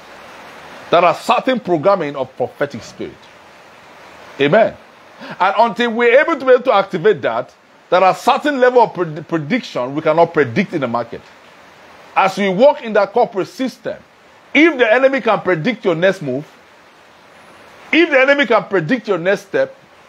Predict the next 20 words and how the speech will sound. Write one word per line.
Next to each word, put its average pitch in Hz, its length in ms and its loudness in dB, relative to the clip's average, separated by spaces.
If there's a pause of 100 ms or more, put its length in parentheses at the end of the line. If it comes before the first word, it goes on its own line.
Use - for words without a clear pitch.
(120)
can 170 180 0
predict 185 480 0
your 190 80 4
next 180 320 0
future, 135 400 -6 (340)
the 160 140 4
enemy 233 260 2
can 175 220 0
fight 226 280 0
it. 131 120 -8 (480)
If 320 160 4
the 269 80 4
enemy 269 260 2
can 208 180 0
fight 214 260 -2
it, 202 60 -6
he 180 60 -6
can 175 160 -2
stop 233 360 0
it. 113 100 -4